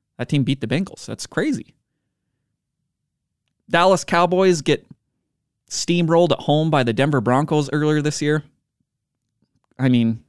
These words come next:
what are we talking about? Earlier this season, the Tennessee Titans get beat by the Texans.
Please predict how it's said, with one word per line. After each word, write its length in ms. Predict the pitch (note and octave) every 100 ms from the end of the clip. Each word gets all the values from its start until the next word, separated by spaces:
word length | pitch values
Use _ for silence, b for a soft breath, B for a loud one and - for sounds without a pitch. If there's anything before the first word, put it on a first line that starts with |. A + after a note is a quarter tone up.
| _
what 140 | - D3+
are 40 |
we 100 | D3
talking 360 | A2 A#2+ - C#3+
about? 320 | C#3+ C#3+ _ _ _ _ _ _ _ _
Earlier 280 | A#2 C3+ D3+
this 160 | C3 B2
season, 420 | C#3+ C#3+ C#3+ C3+
the 80 | A2
Tennessee 420 | - C#3+ C#3+ A2+
Titans 500 | - B2 B2 C#3+ C3
get 200 | B2 -
beat 180 | C3 B2+
by 120 | A#2
the 100 | G2+
Texans. 640 | - C#3+ - C#3 C#3 C3+